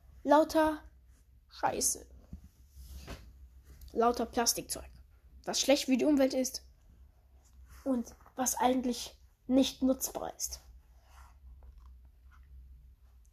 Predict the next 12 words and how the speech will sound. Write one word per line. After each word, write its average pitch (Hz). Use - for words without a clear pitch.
Naja, 269
aber 240
wieso 247
sage 269
ich 247
eigentlich 247
immer 233
naja? 196
Okay, 269
komisch. -
Ich -
versuch -